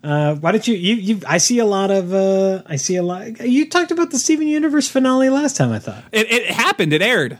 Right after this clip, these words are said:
Speaker 1: Oh, it, it aired. That's right. It,
Speaker 2: It
Speaker 1: it was
Speaker 2: aired.
Speaker 1: about to air.
Speaker 2: Yes, yes.
Speaker 1: Was it good?
Speaker 2: So, yes, yes. Uh, it was. This whole season's been really weird 'cause, you know, again,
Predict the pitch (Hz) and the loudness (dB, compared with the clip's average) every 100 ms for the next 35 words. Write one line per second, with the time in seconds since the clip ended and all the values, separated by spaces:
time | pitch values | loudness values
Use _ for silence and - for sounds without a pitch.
0 | - 214 180 175 185 196 190 165 170 139 | -4 0 0 0 0 0 0 0 2 2
1 | 104 135 156 143 139 170 170 143 156 147 | -2 -4 -2 -2 -2 0 0 0 0 -2
2 | 160 143 107 117 101 - _ _ _ _ | -2 -4 -10 -12 -12 -20 _ _ _ _
3 | - 190 147 - - 156 139 139 147 170 | -2 0 0 -4 -2 0 0 0 0 0
4 | 156 147 _ _ _ _ _ - 170 220 | 0 -2 _ _ _ _ _ -10 -2 0
5 | 381 440 - - - - - 143 156 196 | 0 0 -2 -2 -6 -16 -14 -4 0 2
6 | 180 - - - 147 160 160 156 147 151 | 2 -2 -8 -10 -8 0 2 2 2 0
7 | 185 190 196 185 170 - - _ _ _ | -2 0 0 0 -2 -4 -10 _ _ _
8 | 196 - 311 - 320 311 233 196 190 160 | -4 0 0 0 0 2 0 0 -2 0
9 | 185 202 185 196 151 170 151 143 170 147 | 0 2 0 0 0 -2 -2 -2 0 0
10 | 139 151 160 196 151 135 | 0 0 0 2 0 -4